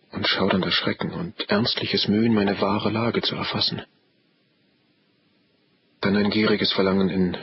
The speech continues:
Bewusstlosigkeit zurückzusinken. Dann ein heftiges Neuerwachen der Seele und ein erfolgreicher Versuch, mich zu bewegen. Und nun ein volles Erinnern an das Verhör, an die Richter, an die düsteren Wandbehänge,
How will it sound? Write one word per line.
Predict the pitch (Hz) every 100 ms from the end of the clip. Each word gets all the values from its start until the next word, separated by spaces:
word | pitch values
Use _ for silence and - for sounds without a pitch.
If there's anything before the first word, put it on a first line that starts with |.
| -
Bewusstlosigkeit | 95 104 - 104 95 - - 92
zurückzusinken. | - 101 - - 90 92 - - - - _ _ - - _ _ _ _ _ _ _ _ _ _ _ _ _ _ _
Dann | - 101 98
ein | - 101
heftiges | 104 - 101 98
Neuerwachen | 107 123 101 95 92 101
der | 95
Seele | 92 98 92
und | 90 98 107
ein | 104
erfolgreicher | 107 123 117 113 110
Versuch, | - 107 113 -
mich | 95
zu | -
bewegen. | 98 110 120 98 - - - - - - -
Und | - 90
nun | 107 123 131 - _ _
ein | - 101
volles | - 131 127 -
Erinnern | 117 120 117 110
an | 104
das | 107 -
Verhör, | 104 104 107 123 - - - _ _ _ -
an | 95
die | 95
Richter, | 101 - 120 117 - _ _ _ _ _ _ _
an | -
die | 95
düsteren | 95 101 95 92
Wandbehänge, | 90 107 - 104 113 120